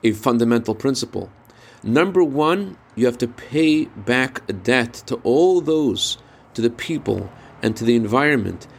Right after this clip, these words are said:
that helped you become the man that you are, that you're able to help others. And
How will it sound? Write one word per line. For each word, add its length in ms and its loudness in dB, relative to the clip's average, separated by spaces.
that 120 2
helped 480 -2
you 80 2
become 400 0
the 80 0
man 460 0
that 140 2
you 220 2
are, 240 2
that 100 4
you're 200 4
able 360 4
to 100 -6
help 200 -2
others. 440 -2
And 160 -4